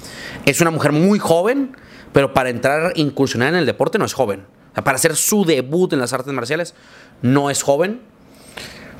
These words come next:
Todos decíamos exactamente lo mismo, me incluyo, que no era joven para debutar en el boxeo.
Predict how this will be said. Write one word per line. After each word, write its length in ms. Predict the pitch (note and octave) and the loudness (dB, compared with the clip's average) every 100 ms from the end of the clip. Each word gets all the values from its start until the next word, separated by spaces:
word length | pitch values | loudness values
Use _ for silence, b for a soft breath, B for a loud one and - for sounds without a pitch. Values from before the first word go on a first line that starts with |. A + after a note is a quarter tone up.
| - | 0
Todos 240 | E3 F3+ | 2 2
decíamos 560 | D#3 - E3 F3 D#3+ - | 0 0 0 0 -2 -2
exactamente 720 | C#3 - F3 - F#3+ E3 D#3+ E3+ | -2 0 -2 0 0 0 0 0
lo 80 | C#3 | 2
mismo, 380 | C3 C#3 F#3+ - | 0 -2 -6 -2
me 200 | C3+ B2 | 0 2
incluyo, 580 | A2+ G2+ C3 C#3+ F3 E3+ | 0 0 2 2 2 -2
que 80 | |
no 160 | C3 C3 | 0 0
era 140 | C3+ | 0
joven 420 | B2+ - D3+ E3+ D#3 | 0 0 2 0 -2
para 180 | C#3+ | -4
debutar 340 | A#2 A2 G#2+ A#2+ | -4 -6 -6 -4
en 60 | |
el 120 | C3 A2+ | -4 -4
boxeo. 480 | A2 - C#3 E3+ | -4 0 0 0